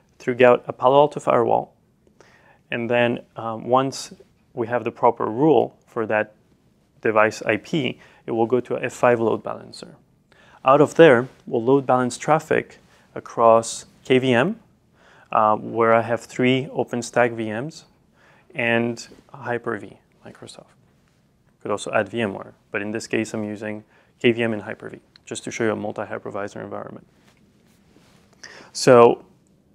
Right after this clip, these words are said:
really, uh, and on top of this, so I have a controller,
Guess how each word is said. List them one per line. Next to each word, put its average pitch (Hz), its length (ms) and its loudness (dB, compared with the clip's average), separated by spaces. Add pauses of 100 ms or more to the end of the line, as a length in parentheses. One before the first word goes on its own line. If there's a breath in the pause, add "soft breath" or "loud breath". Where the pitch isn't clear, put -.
(100)
really, 202 500 6
uh, 131 380 6
and 135 380 4 (100)
on 127 140 0
top 185 220 4
of 143 120 0
this, 131 480 2
so 127 160 4
I 123 60 6
have 127 200 2
a 127 60 2
controller, 131 540 2